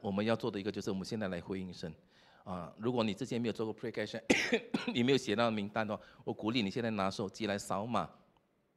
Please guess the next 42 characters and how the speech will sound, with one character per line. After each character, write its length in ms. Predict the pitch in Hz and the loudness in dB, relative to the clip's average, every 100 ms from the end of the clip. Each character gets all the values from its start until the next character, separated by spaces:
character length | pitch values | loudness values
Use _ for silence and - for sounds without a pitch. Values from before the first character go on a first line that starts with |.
| _ _ _ - - - - - - - | _ _ _ -20 -20 -20 -20 -20 -20 -2
我 80 | 131 | 4
要 60 | |
你 120 | 131 104 | 6 6
们 200 | 107 113 | 4 2
做 160 | 135 | 2
些 100 | 120 | 0
什 120 | 120 98 | 0 0
么 100 | 101 | 0
呢？ 100 | 98 | -2
你 140 | 104 | 0
过 160 | - 156 | 4 6
去 100 | 135 | 4
已 40 | |
经 160 | 131 - | 2 2
交 200 | 147 135 | 4 4
给 120 | 113 | 4
你 100 | 101 | 0
的 100 | 98 | 0
组 200 | - 110 | 0 -2
长 180 | 113 98 | 0 0
那 80 | |
个 100 | 107 | -2
prayer 200 | 107 127 | -2 -2
session 260 | 117 113 113 | 0 2 2
名 180 | 107 101 | 2 0
单， 200 | 107 107 | 0 0
你 80 | 92 | -2
不 120 | 98 | -2
用 140 | 104 | -2
做。 240 | 95 95 - | -2 -4 -2
但 100 | 107 | -4
是 120 | 117 | -2
如 140 | 104 | -2
果 80 | 113 | 0
你 160 | 98 95 | 0 2
要 160 | 104 | 0
的， 100 | 104 - - | 0 -6 -4
没 160 | 101 | 0
有 100 | 117 | 2
交 240 | 98 120 110 | 2 2 2
的 80 | 104 | 0
话， 160 | 98 | -6